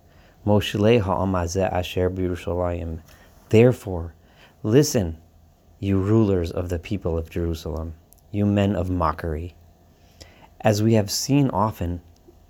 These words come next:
Yeshayahu faults the leadership for being stubborn in their ways. It is among the humble and the poor that God's words are heard, but among the leaders,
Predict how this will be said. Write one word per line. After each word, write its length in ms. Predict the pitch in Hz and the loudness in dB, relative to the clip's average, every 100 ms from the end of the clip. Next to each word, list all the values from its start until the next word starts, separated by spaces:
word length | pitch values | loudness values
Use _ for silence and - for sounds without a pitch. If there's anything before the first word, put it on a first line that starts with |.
| _ _ _ - | _ _ _ -14
Yeshayahu 720 | - 90 90 120 95 90 92 - - _ | -6 -2 4 4 4 -2 -8 -14 -20 _
faults 400 | - 101 117 - | -2 2 2 2
the 140 | - 120 | -2 0
leadership 600 | 117 113 110 - - - _ _ | 2 0 -2 -8 -16 -18 _ _
for 140 | 92 | -6
being 260 | 95 101 98 | -2 -2 -2
stubborn 500 | - - 107 95 87 | -6 2 4 4 -2
in 120 | 85 | -4
their 120 | 82 | -6
ways. 440 | 80 78 - 87 - _ _ _ _ _ _ | -6 -8 -10 -16 -20 _ _ _ _ _ _
It 120 | - 104 | -4 -2
is 100 | 104 | 0
among 320 | 104 107 101 | 0 0 0
the 120 | 87 | 0
humble 300 | 101 107 101 | 0 0 0
and 160 | 98 92 | 0 -2
the 60 | |
poor 340 | 82 110 117 95 | -2 4 6 4
that 220 | 82 - | 0 -4
God's 320 | 85 82 92 | -4 -4 -4
words 380 | 95 87 85 - - | -4 -4 -6 -14 -8
are 120 | 90 | -8
heard, 380 | 82 87 80 82 - _ _ _ | -4 -4 -6 -8 -20 _ _ _
but 140 | - 98 | -4 0
among 300 | 104 107 98 | 2 2 2
the 100 | 95 | 0
leaders, 520 | 101 113 101 87 - | 2 2 0 -2 -6